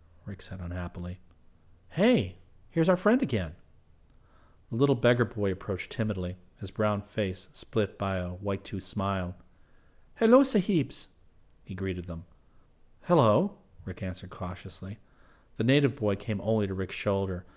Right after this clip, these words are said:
but on second glance appeared to be older than he had been in the dining room. Rick guessed his age at about fifteen. He was dirty and ragged, but there was something about his face and his cheerful grin that appealed to Rick, and he smiled back.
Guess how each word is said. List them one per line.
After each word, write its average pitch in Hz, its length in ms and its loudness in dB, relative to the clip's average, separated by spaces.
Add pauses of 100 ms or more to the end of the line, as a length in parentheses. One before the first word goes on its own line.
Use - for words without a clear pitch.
(180)
but 107 100 0
on 110 80 2
second 120 380 0
glance 107 440 0
appeared 104 240 -2
to 101 60 -6
be 98 120 -2
older 104 300 2
than 92 180 -4
he 90 180 -8 (120)
had 104 260 0
been 98 100 -2
in 95 100 -4
the 92 60 -6
dining 98 360 -2
room. 90 220 -6 (680)
Rick 107 240 -2
guessed 107 260 2
his 98 160 -4
age 101 220 0
at 98 80 -4
about 90 180 -4
fifteen. 95 600 -6 (600)
He 113 120 -4
was 113 160 0
dirty 117 340 6
and 104 140 0
ragged, 104 500 2
but 95 180 -12
there 104 100 -10
was 98 120 -6
something 127 320 -2
about 113 180 0
his 104 160 -4
face 101 460 -2
and 95 80 -6
his 95 100 -6
cheerful - 380 -6
grin 95 380 -4
that 90 100 -6
appealed 98 380 -2
to 92 60 -6
Rick, 90 280 -6
and 95 80 -8
he 90 60 -6
smiled 95 420 -6
back. 92 360 -6